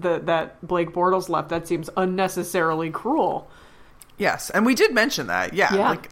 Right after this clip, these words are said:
Speaker 2: that was,
Speaker 1: Yeah.
Speaker 2: it was always, like, a bit of suspicion, but I think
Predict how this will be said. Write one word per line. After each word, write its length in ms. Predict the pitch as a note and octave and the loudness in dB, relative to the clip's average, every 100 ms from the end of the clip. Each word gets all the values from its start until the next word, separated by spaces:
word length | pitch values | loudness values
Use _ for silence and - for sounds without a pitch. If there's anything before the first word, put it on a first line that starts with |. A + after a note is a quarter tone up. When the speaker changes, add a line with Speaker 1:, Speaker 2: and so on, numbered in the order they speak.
| D#3 D3 | -4 2
Speaker 2:
that 180 | G3+ | 4
was, 140 | F#3 - | 6 4
Speaker 1:
Yeah. 60 | |
Speaker 2:
it 60 | G#3 | 2
was 120 | A#3 | 4
always, 320 | A3+ B3 B3+ G#3 | 4 4 2 2
like, 160 | F#3 | 2
a 160 | D#3+ D3 - | 0 -2 -4
bit 120 | E3+ | 0
of 100 | D3+ | 0
suspicion, 540 | - D3 G3+ - C3+ C3 | -2 -2 0 0 -2 0
but 240 | C#3 - - - - - | -2 -2 -12 -18 -12 0
I 80 | C4 | 2
think 280 | G#4+ F4+ | 2 -2